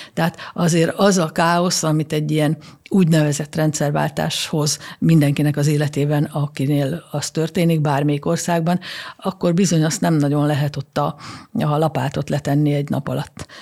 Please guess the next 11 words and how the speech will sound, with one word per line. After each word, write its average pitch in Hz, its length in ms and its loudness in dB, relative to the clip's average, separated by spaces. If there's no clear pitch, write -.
hanem 156 560 2
évtized 147 560 0
is - 380 -2
eltelik, 147 500 -2
hanem 147 260 2
évtizedek, 147 720 -2
míg 151 260 2
valahogy 147 600 -2
konszolidálódik 151 960 -2
a 160 40 0
helyzet. 185 420 0